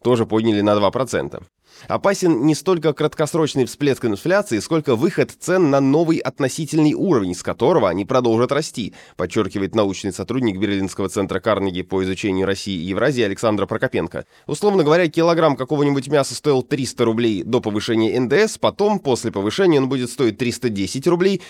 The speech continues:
и новая цена уже будет расти от трехсот десяти рублей, объясняет экономист. Дефицит бюджета теперь профинансируют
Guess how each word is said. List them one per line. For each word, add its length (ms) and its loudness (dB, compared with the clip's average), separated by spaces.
и 100 0
новая 320 6
цена 320 2
уже 300 0
будет 240 0
расти 320 -2
от 240 0
трехсот 420 -2
десяти 380 -2
рублей, 380 0
объясняет 500 -4
экономист. 480 -4
Дефицит 420 -2
бюджета 400 2
теперь 320 0
профинансируют 800 0